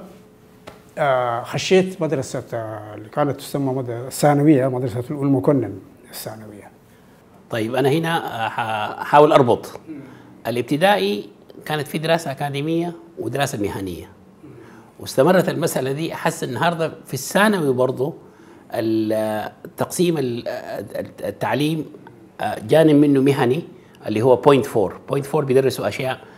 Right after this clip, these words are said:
Speaker 2: بتوصلك أنك ممكن من point فور تشتغل على طول ويكون عندك شهادة مهنية. في مدارس الثانوية، كم مدرسة ثانوية كان موجودة في أسمرة؟
Speaker 1: والله حسب ما أتذكر،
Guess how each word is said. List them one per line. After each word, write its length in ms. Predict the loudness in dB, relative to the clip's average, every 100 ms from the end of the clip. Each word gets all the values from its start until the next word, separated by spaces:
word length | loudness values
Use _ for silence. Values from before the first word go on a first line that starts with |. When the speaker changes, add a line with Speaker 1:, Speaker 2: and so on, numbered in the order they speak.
| -20 -18 -10
Speaker 2:
بتوصلك 500 | 0 0 2 0 0
أنك 200 | -2 -4 -14 0
ممكن 340 | 2 4 4
من 220 | 4 4 2
point 420 | 0 2 2 0
فور 220 | 0 0
تشتغل 420 | 0 -4 -2 -2
على 200 | -2 -2
طول 280 | -4 -4 -4 -8 -20 -14
ويكون 200 | -2 0
عندك 200 | 0 -2
شهادة 360 | 0 0 0 -6 -12
مهنية. 520 | -4 0 2 2 0 -6 -18 -20 -20 -20 -14
في 140 | 2 4
مدارس 300 | 8 6 6
الثانوية، 500 | 0 0 2 0 4
كم 160 | 4
مدرسة 320 | 6 2 0 -2
ثانوية 400 | 0 2 2 0
كان 140 | -4
موجودة 280 | -4 -4 -6
في 120 | -8
أسمرة؟ 280 | -12 -14 -16 -20 _
Speaker 1:
والله 460 | -4 2 2 2 0
حسب 340 | -4 -10 -8
ما 240 | -6 -6 -6
أتذكر، 640 | -8 -8 -8 -6 -8 -8